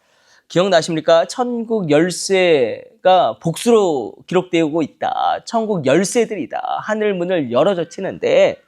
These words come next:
근데 믿는 자의 권세는 특별히 천국 열쇠와도 직결되어져 있는데, 특별히 이것은 혀의 권세예요.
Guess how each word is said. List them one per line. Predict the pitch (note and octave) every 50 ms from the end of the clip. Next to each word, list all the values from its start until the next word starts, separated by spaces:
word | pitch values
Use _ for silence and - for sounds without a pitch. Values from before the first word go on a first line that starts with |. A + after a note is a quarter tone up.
| _ _ _ _ _ _ _ _ _ _ _ _ - - -
근데 | D3 E3+ F3+ A3 F#3 F3+ F#3+ D3+ - - - - _ _
믿는 | - F3 F#3 G#3 B3 C4 C4
자의 | C#4+ C4 B3 B3 A#3+
권세는 | - G3 F#3 E3+ - F#3 F#3 F#3+ F#3+
특별히 | - - _ - F3+ D#3 D3+ C#3 A2 - D2+ - - _ _ _ _
천국 | - - - C4 C4 B3+ C4 C4 A3 E3+
열쇠와도 | D#3+ D#3+ F3+ F#3+ F3+ - G#3+ G#3 G#3 G3+ G3 G3 G#3
직결되어져 | F#3+ - - - F3+ E3 D#3+ D3+ D#3 D#3 D3 D3 D#3 C#3+ B2+ B2+ - _ _ _ -
있는데, | C3+ C#3+ D#3 F#3 G3+ F3+ B2+ F#2 G2 A#2+ C#3+ C3 F#2 - _ _ _ _
특별히 | - - - F#3+ F#3 F#3 A#3 C4+ B3 G3
이것은 | E3 D3+ - - - C4 B3 C#3 - _ _ _ _
혀의 | - - - - - - - E4+ E4+ E4 C#4+
권세예요. | - E3+ C#3+ A#2+ A2 - - - - _